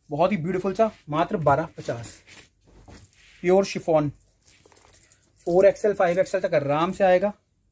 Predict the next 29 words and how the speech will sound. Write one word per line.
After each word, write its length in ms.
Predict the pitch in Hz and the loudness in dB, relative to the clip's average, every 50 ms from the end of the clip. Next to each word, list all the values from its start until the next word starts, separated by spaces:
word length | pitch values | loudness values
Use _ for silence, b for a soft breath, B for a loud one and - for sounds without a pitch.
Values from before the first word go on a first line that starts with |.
| _ _ _ _ _ _ _ _ _ _ _ _ - | _ _ _ _ _ _ _ _ _ _ _ _ -4
प्लेन 220 | 151 160 175 196 | -2 0 0 0
इसकी 180 | 196 175 - 202 | -2 -4 -6 -4
सलवार 380 | - 190 160 151 160 170 180 190 | -2 -2 2 4 4 4 4 2
होगी, 180 | 196 190 208 | 0 -2 -4
दुपट्टा 380 | 165 165 135 147 - _ - 185 | -6 -6 -6 -8 -8 _ -6 -6
इसका 200 | 180 - - 190 | -6 -6 -6 -8
प्योर 300 | - _ 175 170 180 190 | -8 _ -4 -4 -4 -2
मतलब 320 | 196 196 190 - 180 - - | -4 -6 -4 -6 -6 -8 -6
प्योर 180 | - 165 175 180 | -6 -4 -4 -4
शिफॉन 460 | 170 - 185 - - - 175 185 196 202 | -6 -8 -12 -12 -8 -6 -4 -4 0 0
का 100 | 214 202 | 0 0
दोस्तों, 340 | 202 202 196 - 208 214 202 - _ _ _ _ _ _ _ _ _ - | 0 -2 -4 -6 -8 -10 -10 -12 _ _ _ _ _ _ _ _ _ -4
रेट 260 | 143 160 170 - - | -4 -2 -2 -2 -2
निकाला 320 | 202 196 202 190 185 196 | 0 2 2 4 4 2
है 80 | 208 202 - _ _ _ - 143 | 0 -2 -6 _ _ _ -10 -6
मात्र 280 | 147 151 170 170 208 180 | -4 -2 -2 -2 -4 -4
बारह 300 | 143 139 131 131 147 160 - _ | -2 -2 -2 -2 -4 -10 -14 _
पचास। 420 | - - - 135 - - - - - - - - - - - - - _ _ _ _ _ _ _ - - - - - _ _ _ - - | -18 -16 -16 -14 -14 -16 -18 -20 -20 -20 -20 -20 -20 -20 -20 -20 -20 _ _ _ _ _ _ _ -20 -20 -20 -20 -20 _ _ _ -12 -4
प्योर 220 | 180 180 190 202 202 | 0 2 2 2 2
शिफॉन 520 | - - - - 175 170 180 202 196 175 | -2 -6 -6 -2 0 0 2 2 0 -2
डोला 200 | 151 156 156 170 170 | 0 0 2 2 0
सिल्क 220 | - 190 180 165 | 0 -4 -12 -10
के 100 | - 180 | -6 -4
ऊपर, 340 | 170 156 - - 185 185 - _ _ _ _ _ _ _ _ _ _ _ - - - _ _ _ _ _ _ _ _ _ _ _ _ _ _ _ _ _ _ _ _ _ _ _ _ _ - | -4 -4 -2 -4 -4 -4 -6 _ _ _ _ _ _ _ _ _ _ _ -20 -20 -20 _ _ _ _ _ _ _ _ _ _ _ _ _ _ _ _ _ _ _ _ _ _ _ _ _ -2
गले 200 | 143 151 165 165 | 2 2 2 2
पे 60 | 180 | 0
पूरा 300 | 156 - 165 170 175 190 | -4 -6 -2 4 4 4
लुक 240 | 190 175 165 - - | 4 4 0 -4 -4
है, 100 | 196 202 | -4 -4